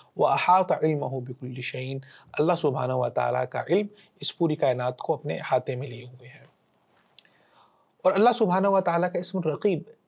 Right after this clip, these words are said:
ये अगरचे शहीद के माना में है, लेकिन इसके माना के अंदर ख़ास बात ये है कि वो, वो ज़ात,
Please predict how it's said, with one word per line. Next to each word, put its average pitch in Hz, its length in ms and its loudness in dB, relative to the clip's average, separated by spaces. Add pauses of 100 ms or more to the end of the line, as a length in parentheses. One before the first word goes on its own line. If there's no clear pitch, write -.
(760)
ये 180 100 6
अगरचे 180 440 0
शहीद 180 360 -2
के 196 120 2
माना 139 260 -2
में 131 60 -6
है, 131 80 -4
लेकिन 165 200 -4
इसके 190 240 -2
माना 156 240 -2
के 180 120 -4
अंदर 175 140 0
ख़ास 240 500 2
बात 175 260 2
ये 127 140 -6
है 156 180 4 (1160)
कि 160 80 2
वो, 170 280 4
वो 202 200 4
ज़ात, 185 400 4